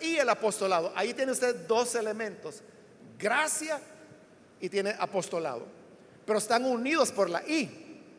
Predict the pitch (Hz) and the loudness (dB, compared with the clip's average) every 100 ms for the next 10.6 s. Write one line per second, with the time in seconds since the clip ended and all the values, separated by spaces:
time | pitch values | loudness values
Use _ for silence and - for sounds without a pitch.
0 | - - - - - - - - - - | -20 -20 -20 -20 -20 -20 -20 -20 -20 -12
1 | 143 160 147 156 233 233 156 - - - | -8 -6 -2 -2 2 0 0 -14 -18 -20
2 | - - - - 160 170 170 220 202 156 | -20 -20 -18 -4 -2 -2 0 0 0 -2
3 | 156 147 160 160 147 143 175 175 120 110 | -4 -4 -4 -4 -6 -6 -4 -4 -4 -12
4 | - - - - - - - - - - | -18 -20 -20 -20 -20 -20 -20 -20 -20 -20
5 | - - - - - - - - - - | -20 -20 -20 -20 -20 -20 -20 -20 -20 -12
6 | 131 - 196 180 208 - 208 202 240 285 | -8 -2 -2 2 0 0 -2 0 2 2
7 | 349 302 - - - - 170 185 165 - | 0 -4 -10 -20 -20 -10 -4 -2 -4 -6
8 | 147 135 208 277 294 302 269 - - - | -14 -4 0 2 2 0 -4 -8 -18 -2
9 | 269 294 359 - - - - - 170 180 | 2 2 0 -6 -18 -18 -18 -2 -2 0
10 | 196 220 220 208 202 | 0 2 0 0 -2